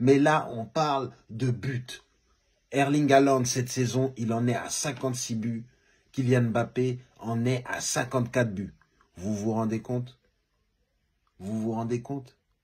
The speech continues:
de ce qu'on a eu avec Cristiano Ronaldo et Lionel Messi ? Maintenant, on va l'avoir avec Erling Haaland et Kylian Mbappé. Ils vont commencer à se battre. Tu te rends compte ?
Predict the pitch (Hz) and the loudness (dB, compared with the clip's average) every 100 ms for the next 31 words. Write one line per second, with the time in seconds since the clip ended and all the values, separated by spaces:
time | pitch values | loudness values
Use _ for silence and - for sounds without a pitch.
0 | _ 85 107 107 90 - _ _ _ _ | _ -10 -6 -4 -6 -14 _ _ _ _
1 | _ - - 113 - - 127 120 95 - | _ -20 -10 -10 -10 -10 -4 -4 -4 -10
2 | _ _ _ - 98 101 - - 151 147 | _ _ _ -12 -8 -6 -8 -8 -6 -6
3 | - - _ _ 90 87 98 - 113 - | -8 -14 _ _ -14 -12 -12 -10 -10 -6
4 | 110 107 98 101 101 98 107 90 _ _ | -4 -4 -6 -10 -10 -10 -10 -10 _ _
5 | 101 95 98 104 98 98 95 - 117 127 | -10 -8 -6 -6 -6 -6 -8 -10 -10 -12
6 | _ _ _ - 101 - 107 120 127 127 | _ _ _ -8 -8 -8 -6 -6 -6 -10
7 | - 92 92 98 92 107 107 87 92 - | -12 -8 -4 -4 -4 -6 -6 -6 -12 -12
8 | 113 110 120 107 104 113 123 - - 92 | -12 -8 -6 -6 -6 -8 -12 -18 -12 -12
9 | - 95 95 87 82 80 73 - _ _ | -12 -10 -10 -10 -14 -16 -20 -20 _ _
10 | _ _ _ _ _ _ 117 107 110 101 | _ _ _ _ _ _ -12 -10 -10 -10
11 | 101 110 - 123 - - 76 - - - | -12 -10 -10 -10 -10 -12 -10 -10 -12 -20
12 | _ _ _ _ _ _ _ _ _ _ | _ _ _ _ _ _ _ _ _ _
13 | _ _ - 117 107 107 135 139 | _ _ -16 -14 -12 -10 -8 -10